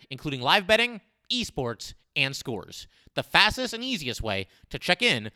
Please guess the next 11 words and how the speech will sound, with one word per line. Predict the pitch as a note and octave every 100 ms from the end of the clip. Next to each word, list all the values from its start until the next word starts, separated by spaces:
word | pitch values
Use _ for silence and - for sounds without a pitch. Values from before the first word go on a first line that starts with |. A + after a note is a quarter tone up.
| - B2
on | C3+
all | F3
your | G#3 D#3+
favorite | F3 C#3+ A#2
sports | - F#3+ -
and | C3
events, | A2 G#3 B3 - - -
including | C#3+ - E3 D#3 D3 C3+ _ _ _ _ E3+
M | A3+
L | C4+
B, | G3 F3 E3+ D#3+